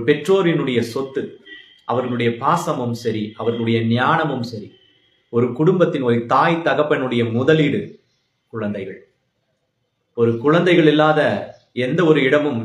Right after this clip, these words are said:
வெறுமையாய் இருக்குமாமா. அவர்கள் இருக்கும் பொழுது அந்த இடம் ஒரு வகையான சந்தோஷத்தை நமக்கு கொடுத்து கொண்டே இருக்கும். அந்த குழந்தைகள் இருக்கிற அந்த இடமும், அந்த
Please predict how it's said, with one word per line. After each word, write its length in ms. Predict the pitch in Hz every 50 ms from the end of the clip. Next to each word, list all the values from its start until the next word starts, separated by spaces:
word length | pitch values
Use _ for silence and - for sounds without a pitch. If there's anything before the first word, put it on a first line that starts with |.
| 107 107
வெறுமையாய் 560 | 127 143 160 175 175 175 170 170 165 165 139 123
இருக்குமாமா. 460 | 120 117 120 117 110 98 - - - - _ _ _ _ _ _ _ _ _ _ _ _ _ _ _ _ - -
அவர்கள் 340 | - 127 123 135 135 131 135 147
இருக்கும் 260 | 175 208 - 196 170
பொழுது 180 | 165 160 160 165
அந்த 160 | 147 135 131 135 135
இடம் 220 | 170 160 127 123 - 156 - - - _ _ _ _ _ _ _ _ _ _ _ _ _ _ _ -
ஒரு 140 | 147 147 147
வகையான 420 | 160 165 208 220 220 214 202 180 165 147 127 110 104 104 - - _ _ _ _ _ _ _ _ _ _ _ _ _ -
சந்தோஷத்தை 800 | - 151 147 - - 214 208 202 - - - - - 135 135 165 170 - - - 123
நமக்கு 240 | 120 117 113 117 -
கொடுத்து 280 | 123 120 120 113 127
கொண்டே 220 | - 117 117 110 107
இருக்கும். 260 | 101 95 - - - - - - - - - - - - _ - - - _ _ - - - - - - _ - - - - - -
அந்த 120 | 135 123 131
குழந்தைகள் 480 | 123 160 175 202 208 202 175 175 165 147 135 120 113 110
இருக்கிற 320 | 135 151 165 165 175 165 147 123 104 101 -
அந்த 140 | 120 127 127
இடமும், 360 | 123 127 151 165 156 156 156 156 - - - - - _ _ _ _ _ _ _ -
அந்த 140 | - 127